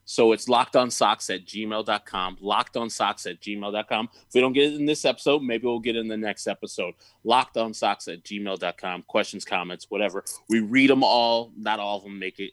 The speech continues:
to the episode. So for Chris Tannehill, follow him on Twitter at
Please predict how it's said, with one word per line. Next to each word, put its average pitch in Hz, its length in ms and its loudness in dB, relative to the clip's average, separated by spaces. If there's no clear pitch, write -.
to 98 200 -12
the 92 200 -12
episode. 90 580 -4
So 117 400 2
for - 140 -6
Chris - 240 0
Tannehill, 113 500 -2
follow 143 300 4
him 156 160 2
on 95 140 -8
Twitter 98 400 -2
at 98 160 2